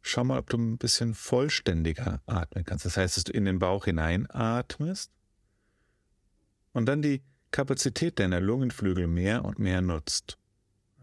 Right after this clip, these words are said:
Immer zuerst in den Bauch hinein und vom Bauch ausgehend atme weiter und erlaube dir,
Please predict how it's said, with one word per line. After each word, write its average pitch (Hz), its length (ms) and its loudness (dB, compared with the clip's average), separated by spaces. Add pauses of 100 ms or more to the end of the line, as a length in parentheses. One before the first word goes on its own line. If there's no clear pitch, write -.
(220)
Immer 107 260 2
zuerst 95 640 0
in 87 240 2
den 78 260 0
Bauch - 360 -4
hinein 95 480 0
und 117 180 -2
vom 123 360 -2 (460)
Bauch 101 500 0
ausgehend 107 760 0
atme 82 360 -2
weiter 92 440 0
und 95 240 0 (1500)
erlaube 90 720 2
dir, 87 520 0